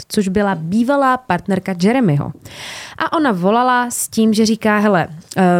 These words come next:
Jeremy byl hodně agresivní.“ <coughs> Oni, to byla taková, takový ten vztah, že oni doma po sobě házeli pomalu nábytkem, ta na něho třeba rozbila zrcadlo, šla na něho se střepem,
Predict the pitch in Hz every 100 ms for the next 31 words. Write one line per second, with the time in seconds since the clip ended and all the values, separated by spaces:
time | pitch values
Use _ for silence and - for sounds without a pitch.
0 | 175 - 208 220 240 240 208 202 185 175
1 | 180 208 220 160 160 170 233 254 277 302
2 | 320 233 165 - _ - 226 226 220 -
3 | 254 285 262 254 247 226 240 240 240 220
4 | - 190 208 190 196 185 180 - _ _
5 | _ _ _ _ - - 196 196 190 180
6 | 170 175 190 202 180 170 160 - - -
7 | - 208 190 185 170 170 175 208 220 196
8 | 190 - 180 170 170 180 175 170 175 175
9 | 170 190 175 165 175 170 175 - 170 165
10 | - 170 156 165 170 240 - - 220 196
11 | 185 180